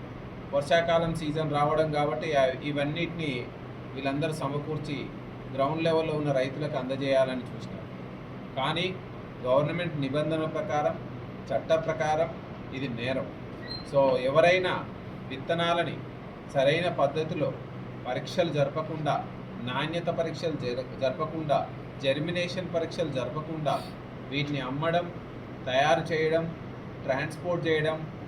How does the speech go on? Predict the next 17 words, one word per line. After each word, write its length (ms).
స్టోరేజ్ 640
చేయడం 380
చట్టవి-, 520
చట్టరీత్యా 760
విరుద్ధం. 400
దీనికి 560
లీగల్‌గా 420
యాక్షన్ 460
తీసుకోవడం 480
జరుగుతుంది. 400
ఇవన్నిటిని 760
తీసుకెళ్తే 680
సరైన 340
అనుకూలమైనటువంటి 1300
వాతావరణం 680
లేకపోతే 760
ultimately 640